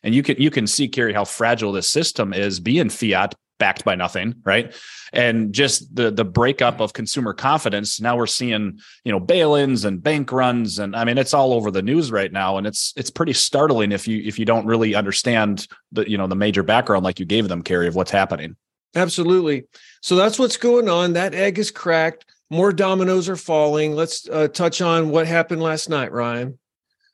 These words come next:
Speaker 1: Well, what, I mean, you look at n-, last night, um, it's this domino effect. Um, you know, you have the Silicon Valley banks this last week. You know, you had, uh, Credit Suisse, you know, there in, in Europe.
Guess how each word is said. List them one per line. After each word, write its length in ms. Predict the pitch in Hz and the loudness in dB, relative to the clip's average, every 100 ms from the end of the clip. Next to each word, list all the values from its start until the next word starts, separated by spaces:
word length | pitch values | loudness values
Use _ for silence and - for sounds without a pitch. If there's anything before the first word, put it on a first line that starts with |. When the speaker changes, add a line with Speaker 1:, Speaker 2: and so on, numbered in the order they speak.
| _ - | _ 2
Speaker 1:
Well, 160 | 135 | 4
what, 100 | 151 | 4
I 60 | 160 | 4
mean, 240 | 160 139 | 2 2
you 220 | 151 160 160 | 0 2 2
look 100 | 170 | 2
at 160 | 135 | 0
n-, 100 | 143 | 0
last 300 | 139 147 139 | 2 2 2
night, 400 | 147 156 151 - | 0 0 0 -4
um, 240 | 123 117 117 | 0 0 -2
it's 140 | - | -8
this 160 | 143 110 | -10 -2
domino 400 | 120 139 127 104 | 0 2 0 -2
effect. 560 | - 104 85 - - | -2 -6 -6 -12 -12
Um, 400 | 113 98 95 95 | -6 -2 0 -2
you 80 | 104 | -2
know, 80 | 104 | -2
you 160 | 107 110 | 0 2
have 460 | 120 113 104 - | 4 4 2 -4
the 240 | - 113 110 | -8 -4 -2
Silicon 460 | - 135 - 123 | 2 2 2 0
Valley 260 | 107 123 127 | 2 4 2
banks 360 | 110 123 123 113 | 2 0 -2 -6
this 140 | 104 | -2
last 300 | 123 117 - | 0 0 -2
week. 400 | 123 123 120 - | -4 -4 -6 -16
You 140 | 110 | -10
know, 80 | 107 | -4
you 160 | 104 101 | -2 -2
had, 420 | 110 107 104 98 - - - | 0 2 2 -2 -8 -12 -2
uh, 200 | 104 95 | 0 0
Credit 340 | - 127 110 | 0 0 0
Suisse, 560 | - 147 139 127 - 131 | 0 2 0 0 -2 -4
you 140 | 120 | -4
know, 160 | 120 117 | -4 -2
there 320 | 120 120 113 | 2 2 0
in, 200 | 127 120 | -4 -6
in 180 | 123 107 | -6 0
Europe. 420 | 123 131 113 - | 2 2 2 -6